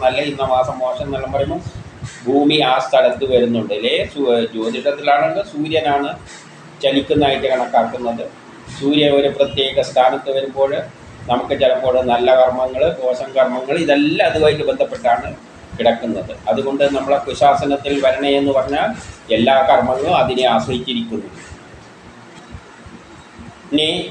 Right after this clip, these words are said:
യജുർവേദം സൂക്തം ഇരുപത്തെട്ടില് പതിനെട്ടിൽ എന്ത് പറയുന്നു എന്ന് വെച്ചാൽ ഭാരതീയ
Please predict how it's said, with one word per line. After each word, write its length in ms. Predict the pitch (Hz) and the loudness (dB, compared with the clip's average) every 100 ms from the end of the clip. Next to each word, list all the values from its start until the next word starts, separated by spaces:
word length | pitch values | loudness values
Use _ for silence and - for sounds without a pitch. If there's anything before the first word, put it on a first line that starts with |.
| 139 | -2
യജുർവേദം 800 | 139 156 165 160 156 143 139 151 175 - - - - - - - - | 0 2 2 4 4 4 2 2 -2 -10 -14 -14 -14 -20 -20 -20 -12
സൂക്തം 360 | 156 165 165 170 165 | -2 -2 2 2 4
ഇരുപത്തെട്ടില് 580 | 160 160 160 151 156 151 151 | 4 4 4 0 2 0 2
പതിനെട്ടിൽ 440 | 139 151 160 160 151 | 2 4 2 0 2
എന്ത് 140 | 143 147 | 2 4
പറയുന്നു 300 | 139 147 143 | 2 2 2
എന്ന് 120 | 147 135 | 2 2
വെച്ചാൽ 300 | 127 135 131 143 - - - - - | 2 2 4 2 0 -8 -18 -18 -2
ഭാരതീയ 560 | 127 139 151 151 147 147 | 2 2 2 2 2 4